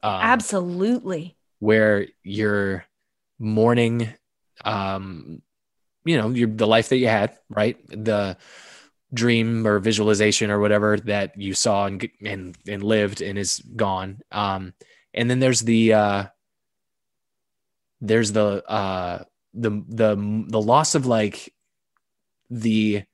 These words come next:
Speaker 1: almost, like, blissful, um, God, red pill, blue pill matrix thing where you're like, "I took the wrong pill." <laughs> Like, like, suddenly someone snuck the wrong pill into my thing. Like, I wanted to be blissfully ignorant about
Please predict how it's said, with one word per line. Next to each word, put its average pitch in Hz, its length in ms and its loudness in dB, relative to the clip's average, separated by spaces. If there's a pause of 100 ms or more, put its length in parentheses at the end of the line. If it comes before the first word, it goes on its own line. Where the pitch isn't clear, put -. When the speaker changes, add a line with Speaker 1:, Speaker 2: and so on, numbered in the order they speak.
(180)
Speaker 1:
almost, 151 260 2
like, 104 180 2
blissful, 120 720 2 (840)
um, 107 460 0 (180)
God, 107 300 -2 (280)
red 127 340 4
pill, 139 180 6
blue 120 200 4
pill 123 200 4
matrix 113 480 0
thing 143 360 0
where 120 140 2
you're 110 160 4
like, 107 320 2 (720)
"I 117 180 4
took 156 280 2
the 131 100 4
wrong 113 320 0
pill." 143 400 4
<laughs> - 40 -14 (180)
Like, 208 280 6 (260)
like, 151 160 6
suddenly 180 320 6
someone 170 300 4
snuck 175 380 2
the 160 100 6
wrong 151 320 6
pill 165 180 6
into 156 120 4
my 135 120 4
thing. 196 240 2
Like, 120 160 4
I 120 80 4
wanted 151 300 2
to 139 60 2
be 131 120 2
blissfully 139 560 4
ignorant 135 300 2
about 110 380 2